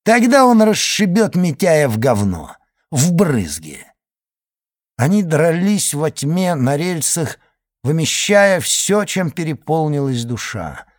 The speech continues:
Спотыкались, падали, вскакивали и опять бросались друг на друга.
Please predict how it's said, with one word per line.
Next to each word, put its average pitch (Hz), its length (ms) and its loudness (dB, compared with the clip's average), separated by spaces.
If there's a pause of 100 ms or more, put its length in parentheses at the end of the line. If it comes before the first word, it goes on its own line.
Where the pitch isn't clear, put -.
(120)
Спотыкались, 156 840 -2
падали, 165 500 0
вскакивали 160 720 -2
и 156 60 0
опять 160 420 0
бросались 156 640 -2
друг 147 260 -6
на 143 140 -2
друга. 131 500 -4